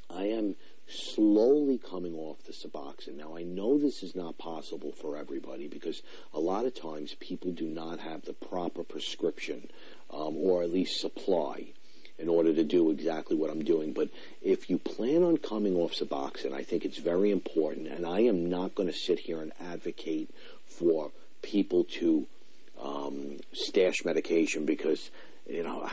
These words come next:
it's almost immoral to say that, but, <sighs> guys, it's kind of what you have to do. I, I, in my, in my, unless you're going to pay a doctor,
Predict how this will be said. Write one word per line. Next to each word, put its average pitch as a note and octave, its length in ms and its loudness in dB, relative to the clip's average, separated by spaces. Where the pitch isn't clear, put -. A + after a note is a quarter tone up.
it's - 180 0
almost G2 320 4
immoral F2 720 6
to E2+ 100 -6
say E2+ 340 4
that, E2 240 0
but, E2+ 240 2
<sighs> - 500 -8
guys, G2 340 0
it's D#2+ 140 -4
kind G#2+ 360 0
of F#2+ 80 6
what F#2 140 4
you - 120 -4
have - 340 -8
to - 80 -6
do. F2+ 480 -4
I, E2 60 0
I, - 20 2
in F#2 500 4
my, F#2 240 4
in F#2+ 280 2
my, G#2 200 0
unless G#2+ 600 2
you're C#3+ 140 8
going G#2+ 480 0
to - 260 -6
pay F#2 580 -2
a F2+ 120 -2
doctor, D#2 540 -2